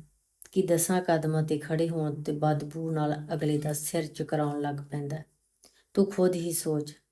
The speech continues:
ਜੇ ਇਹੋ ਜਿਹੇ ਹੈਵਾਨ ਨੂੰ ਆਦਮੀਆਂ ਨਾਲ ਕਿਸ ਤਰ੍ਹਾਂ ਕੋਈ ਸ਼ਰੀਫ ਆਦਮੀ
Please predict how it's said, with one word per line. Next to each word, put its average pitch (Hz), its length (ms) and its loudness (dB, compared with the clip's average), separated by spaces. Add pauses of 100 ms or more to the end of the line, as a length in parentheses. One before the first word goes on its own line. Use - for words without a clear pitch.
(100)
ਜੇ 180 120 2
ਇਹੋ 185 440 4
ਜਿਹੇ 165 260 2
ਹੈਵਾਨ 156 460 0
ਨੂੰ 156 240 2
ਆਦਮੀਆਂ 151 440 2
ਨਾਲ 151 240 0
ਕਿਸ 185 220 0
ਤਰ੍ਹਾਂ 151 320 0
ਕੋਈ 151 180 2
ਸ਼ਰੀਫ 151 460 -4
ਆਦਮੀ 147 600 0